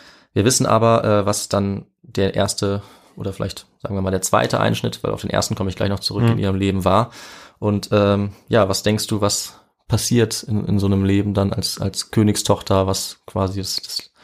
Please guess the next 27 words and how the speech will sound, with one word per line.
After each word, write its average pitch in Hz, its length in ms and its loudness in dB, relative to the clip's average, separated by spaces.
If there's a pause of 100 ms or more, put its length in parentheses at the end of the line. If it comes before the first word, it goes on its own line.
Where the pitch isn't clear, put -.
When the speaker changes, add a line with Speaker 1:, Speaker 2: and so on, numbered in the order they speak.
(280)
Speaker 1:
Leben 98 360 4 (120)
grundlegend 98 440 0
verändert - 540 0 (100)
oder 104 140 4
Speaker 2:
Ja. 107 100 4
Speaker 1:
der 107 100 4
richtige 101 280 -2
Schritt? - 320 -10 (600)
Speaker 2:
Dass 107 220 0
man, 101 540 4
dass 101 180 2
irgendwann, 101 720 2 (220)
naja, 101 420 2
zum - 200 -2
einen 104 340 0 (540)
möglicherweise 101 600 2
der 98 180 4
König 104 400 0
stirbt - 520 -4 (200)
Speaker 1:
Mhm. 117 340 -2 (120)
Speaker 2:
und 104 360 2
zum 107 160 0
anderen, 107 240 4
dass 104 160 0
man 107 140 2
verheiratet 113 560 0
wird 127 280 0